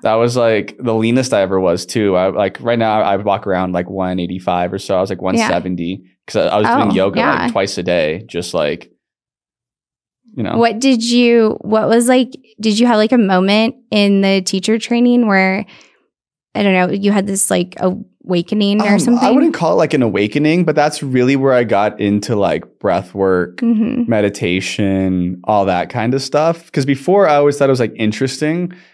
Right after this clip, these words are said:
Speaker 1: and, like, maybe, like, had some sort of interest in it, 'cause I still was, like, doing yoga and whatever.
Speaker 2: Yeah.
Speaker 1: Um, but I just didn't, like, ha-, understand, like, the practice of it.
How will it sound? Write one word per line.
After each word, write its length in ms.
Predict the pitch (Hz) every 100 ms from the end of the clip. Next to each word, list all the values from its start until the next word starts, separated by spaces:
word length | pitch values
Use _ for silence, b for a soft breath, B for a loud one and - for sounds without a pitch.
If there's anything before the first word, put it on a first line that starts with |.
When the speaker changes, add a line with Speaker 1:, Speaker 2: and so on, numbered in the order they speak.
| B
Speaker 1:
and, 220 | 131 120
like, 280 | 123 110 -
maybe, 380 | 120 117 117 117
like, 380 | 117 101 - _ _ _
had 240 | 117 113 107
some 240 | 127 117
sort 220 | - 139
of 80 | 131
interest 340 | - - 147
in 80 | 180
it, 40 | 196
'cause 80 | -
I 80 |
still 200 | 220 269
was, 260 | 147 131 123
like, 160 | 104 101 _ _
doing 200 | 98 98
yoga 280 | 67 90 85 104
and 120 | 110
whatever. 500 | 98 90 101 104 110 B
Speaker 2:
Yeah. 220 | 247 240 120
Speaker 1:
Um, 100 | 113
but 100 | 117
I 80 | 120
just 120 | -
didn't, 380 | 127 117 113 113
like, 200 | 113 98
ha-, 120 | - - _ _ _ _ _
understand, 840 | 131 123 117 - 123 107 107 107 110 -
like, 120 | 101
the 80 | 104
practice 460 | - 113 - 104 -
of 120 | 80
it. 200 | - -